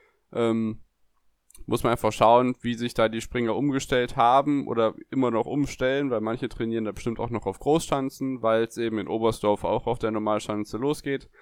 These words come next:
Da laufen auch schon die ersten Vorbereitungen, also die ersten Volunteers sind eingetroffen und bereiten da die Wettkampfanlagen vor.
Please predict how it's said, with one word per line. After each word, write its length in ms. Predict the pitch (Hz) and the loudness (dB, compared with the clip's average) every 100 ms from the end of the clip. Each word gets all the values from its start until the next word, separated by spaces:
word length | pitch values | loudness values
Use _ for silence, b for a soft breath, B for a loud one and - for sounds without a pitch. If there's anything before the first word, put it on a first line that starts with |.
| b b - | b b 0
Da 140 | 135 | 2
laufen 340 | 139 165 - | 4 4 2
auch 100 | 147 | -2
schon 160 | 143 135 | 0 -2
die 80 | 117 | 0
ersten 320 | 98 120 117 | -2 -2 -4
Vorbereitungen, 880 | 143 165 151 143 139 135 135 131 113 | -2 -2 0 0 0 0 0 -4 -4
also 260 | 107 107 | -2 -2
die 140 | 104 98 | -4 -4
ersten 300 | 92 - 110 | -4 -4 0
Volunteers 500 | 120 127 120 120 113 | 2 2 0 -4 -2
sind 160 | 107 | -2
eingetroffen 760 | 87 107 110 - 107 107 - 107 | -2 -2 -2 -4 -2 -2 -2 -6
und 140 | 98 | -6
bereiten 500 | - 92 95 95 104 | -6 -2 -2 -4 -4
da 340 | 101 95 95 90 | -4 -4 -4 -6
die 240 | - 98 | -10 -8
Wettkampfanlagen 840 | 104 - 113 104 98 95 92 92 | -6 -4 -6 -4 -6 -4 -4 -6
vor. 380 | 95 120 131 135 | -4 0 0 -2